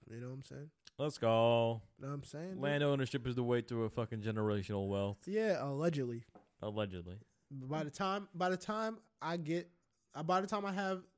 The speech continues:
Speaker 1: enough to buy some land, bro, and I finally set up, I build a house, my h-, family's all good and all that stuff, I'ma sit down inside of it, bro, and they gonna be like, "Yo, land is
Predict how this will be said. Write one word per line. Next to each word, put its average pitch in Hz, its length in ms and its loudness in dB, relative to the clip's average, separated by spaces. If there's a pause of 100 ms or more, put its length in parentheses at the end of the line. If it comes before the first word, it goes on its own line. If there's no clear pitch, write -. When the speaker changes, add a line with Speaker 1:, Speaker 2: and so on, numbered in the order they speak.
(100)
Speaker 1:
enough 156 360 -6
to 165 80 -2
buy 147 220 0
some 156 220 -4
land, 185 340 -2
bro, 208 240 -4 (440)
and 131 80 -2
I 127 60 0
finally 160 300 4
set 180 240 2
up, 190 180 2
I 143 80 -2
build 160 280 2
a 139 60 0
house, 175 300 -4 (320)
my 131 100 -6
h-, 139 180 -4
family's 170 300 2
all 170 160 2
good 180 240 0
and 202 100 -4
all 196 160 -4
that 202 100 -4
stuff, 220 240 -6 (240)
I'ma 131 140 -10
sit 180 300 -4
down 175 260 0
inside 175 320 0
of 202 100 -2
it, 190 100 2
bro, 190 140 2
and 180 80 0
they 185 60 2
gonna 185 120 4
be 170 80 2
like, 156 180 2
"Yo, 175 160 2
land 165 480 -2
is 135 100 -2